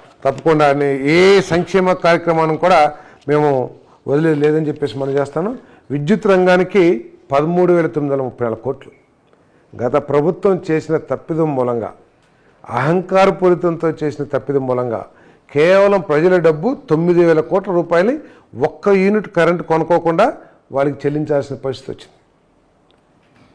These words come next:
ఏంటి, తెలుగుదేశం పార్టీ టైంలో సోలార్ పవర్‌కి ఇచ్చారు, పర్మిషన్స్ ఇచ్చారు, వాళ్ళు ఏదో తినేశారు, లేదా రకరకాల అలిగేషన్స్ ఇచ్చి వాళ్ళని, వాళ్ళ దగ్గర నుంచి పవర్ తీసుకోకపోవటం మూలంగా మరి గ-, ప్రభుత్వం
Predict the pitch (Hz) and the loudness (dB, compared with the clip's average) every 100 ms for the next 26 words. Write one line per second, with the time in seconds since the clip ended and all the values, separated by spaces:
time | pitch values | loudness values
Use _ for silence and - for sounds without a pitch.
0 | _ - 151 170 175 170 175 190 196 185 | _ -2 2 4 2 2 4 6 4 4
1 | 180 156 165 160 170 160 160 151 165 156 | 0 0 0 0 0 0 2 2 2 0
2 | 214 226 147 156 165 165 - 151 156 147 | 0 -2 0 2 4 2 0 0 0 -2
3 | 156 147 127 - 147 143 202 269 - - | -2 -4 -4 -2 0 2 2 -2 -14 -20
4 | - 127 139 175 165 135 143 - 151 180 | -6 -2 2 0 0 -6 -6 0 2 2
5 | 285 - - - 127 143 156 160 - 156 | 0 -4 -20 -8 0 4 4 2 -2 0
6 | 165 135 170 175 151 135 156 160 196 190 | 0 0 0 0 0 -2 0 0 2 4
7 | 151 151 151 160 160 135 135 - 240 370 | 4 0 -2 -6 -8 -10 -12 -6 -6 -8
8 | - _ _ _ _ _ - 170 190 190 | -16 _ _ _ _ _ -2 2 4 4
9 | 180 180 160 165 175 190 208 185 151 165 | 4 2 2 2 4 4 2 2 4 4
10 | 185 - 185 - 190 147 170 165 156 156 | 4 0 -4 0 0 2 2 2 2 2
11 | 165 202 320 - - _ _ - 175 185 | 4 2 2 -4 -20 _ _ -4 2 6
12 | 180 180 - - - 151 147 160 156 156 | 6 4 0 -18 -20 -10 0 2 2 2
13 | 175 208 226 196 190 | 2 2 4 4 4